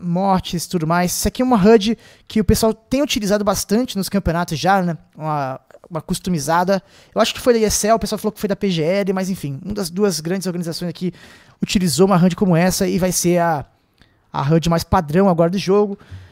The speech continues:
A de vocês pode ser um pouquinho menor do que essa, porque eu altero essa configuração de jogo aqui, que é o tamanho da interface. Cadê? Aqui, ó, o tamanho da interface.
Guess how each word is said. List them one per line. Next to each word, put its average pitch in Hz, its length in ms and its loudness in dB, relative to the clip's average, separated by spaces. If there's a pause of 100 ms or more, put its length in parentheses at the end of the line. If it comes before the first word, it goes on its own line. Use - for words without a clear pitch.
(220)
A 190 80 4
de 208 80 -4
vocês 254 360 2
pode 247 200 0
ser - 80 -2
um 220 40 0
pouquinho 277 280 -6
menor 233 180 0
do 220 80 -4
que 170 140 -4
essa, 214 240 0
porque 185 240 -2
eu 208 40 4
altero 208 480 0
essa 196 220 -2
configuração 196 460 -2
de 180 80 0
jogo 170 200 2
aqui, 196 240 2
que - 160 -2
é 185 80 2
o 185 120 0
tamanho 190 520 2 (480)
da 175 140 -2
interface. - 880 0 (160)
Cadê? 135 280 -6 (880)
Aqui, 139 280 -6
ó, 127 40 -6
o 127 40 -8
tamanho 170 280 -2
da 196 40 0
interface. - 680 0